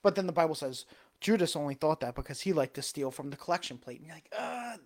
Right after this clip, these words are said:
now you're tainting my view." Like, I don't, I don't think that he was so, such a monster that he was like, <laughs> "Yes, uh, I wanna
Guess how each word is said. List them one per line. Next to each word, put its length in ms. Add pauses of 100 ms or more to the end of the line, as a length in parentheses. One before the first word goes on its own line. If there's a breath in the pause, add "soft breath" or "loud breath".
(240)
now 200
you're 180
tainting 420
my 120
view." 460
Like, 160
I 100
don't, 240 (960 soft breath)
I 80
don't 260
think 160
that 120
he 80
was 160
so, 440
such 360
a 60
monster 340
that 100
he 60
was 120
like, 160
<laughs> 280 (200)
"Yes, 460
uh, 200 (400 loud breath)
I 100
wanna 360